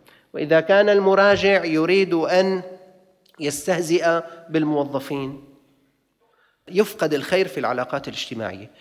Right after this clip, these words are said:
لذلك قال الله تعالى، وسورة النساء سورة ل-،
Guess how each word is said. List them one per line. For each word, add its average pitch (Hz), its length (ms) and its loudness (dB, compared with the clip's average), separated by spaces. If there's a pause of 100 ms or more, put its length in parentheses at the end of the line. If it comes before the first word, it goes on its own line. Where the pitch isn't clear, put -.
(320)
لذلك 226 400 4
قال 226 220 4
الله 214 300 2
تعالى، 190 300 4
وسورة 165 400 -2
النساء 165 600 0 (600)
سورة 220 500 4
ل-، 165 200 0